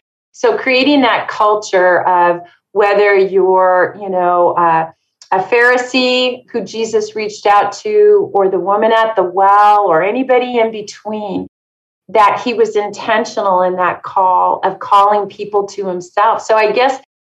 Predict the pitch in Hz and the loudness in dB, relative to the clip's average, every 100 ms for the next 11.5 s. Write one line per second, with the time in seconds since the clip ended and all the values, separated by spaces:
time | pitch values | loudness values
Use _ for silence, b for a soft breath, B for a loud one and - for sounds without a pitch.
0 | - 247 226 208 202 B B _ 196 226 | -6 -2 0 0 -4 B B _ -8 -6
1 | 208 - 269 269 262 247 202 - 220 226 | -8 -4 0 0 0 -2 -2 -2 2 2
2 | 202 185 175 180 190 180 196 190 190 180 | 2 0 -2 -2 0 2 0 0 0 0
3 | 190 - 185 185 175 - 175 180 175 - | -2 -6 -10 -8 -8 -2 2 2 2 -4
4 | - 175 185 190 156 147 170 - - 190 | -8 -4 -2 -2 -4 -6 -8 -16 -6 -2
5 | 190 190 185 196 202 196 - 226 262 262 | 0 0 -2 -8 -10 -8 -2 -2 -2 -4
6 | - 208 202 - 190 190 190 202 196 - | -2 -2 -2 -2 0 0 2 0 0 -8
7 | 180 151 214 240 214 175 170 - _ _ | -10 -8 -4 -4 -2 -2 -4 -8 _ _
8 | _ _ _ _ 190 185 185 180 - 196 | _ _ _ _ 0 2 2 0 -2 -2
9 | 208 202 196 240 254 - 208 - 196 202 | 0 2 0 -2 -4 -4 -6 -4 -6 -4
10 | 220 208 - 208 208 - 190 190 196 226 | -4 -4 0 -2 -2 -2 0 0 0 -4
11 | 226 - 208 214 - | -4 -12 -14 -14 -14